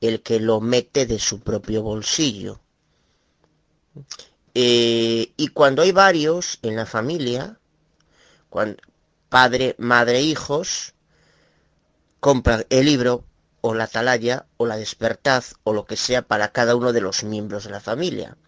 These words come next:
Con lo cual es dinerito para el, la de mamá, dinerito para la de papá, dinerito para la de un hijo, dinerito para la de otro hijo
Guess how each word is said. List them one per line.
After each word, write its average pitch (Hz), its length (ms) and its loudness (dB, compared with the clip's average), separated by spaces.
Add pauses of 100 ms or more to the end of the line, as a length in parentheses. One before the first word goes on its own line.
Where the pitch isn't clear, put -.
(280)
Con - 140 -8
lo 107 100 -4
cual 123 400 2 (380)
es - 420 -2 (180)
dinerito 127 640 0
para 117 180 2
el, 117 180 -2
la 113 200 0
de 113 100 0
mamá, 160 420 0 (340)
dinerito 120 560 0
para 110 140 0
la 110 80 -2
de 107 120 -4
papá, 160 440 0 (260)
dinerito 117 580 -2
para 113 200 2
la 110 60 0
de 110 160 -2
un 131 80 -4
hijo, 170 340 -4 (220)
dinerito 120 460 -2
para 113 220 2
la 117 120 4
de 139 80 8
otro 147 200 2
hijo 180 300 -2